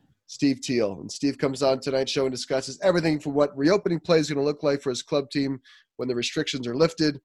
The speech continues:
to his coaching philosophy and how it's made his program so successful, and just a bunch of great stories and a lot of good laughs.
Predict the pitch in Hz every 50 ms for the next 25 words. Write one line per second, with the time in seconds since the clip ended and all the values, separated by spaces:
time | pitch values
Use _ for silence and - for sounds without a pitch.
0 | _ _ _ _ _ _ _ - 117 107 - - - 135 135 - 147 139 - 139
1 | 131 131 131 131 - 139 - - 135 131 127 127 - _ _ _ _ _ _ -
2 | 131 151 160 156 156 151 - 151 147 143 139 131 - - 151 139 139 139 131 127
3 | 123 - - 123 117 - 120 - - - 151 143 139 - - 143 135 135 131 113
4 | - - _ _ _ _ _ - 160 165 190 185 - 156 156 156 143 147 - 147
5 | 139 135 135 - - 139 131 127 131 123 117 120 117 117 117 117 120 117 113 117
6 | 107 104 98 95 95 90 - - - -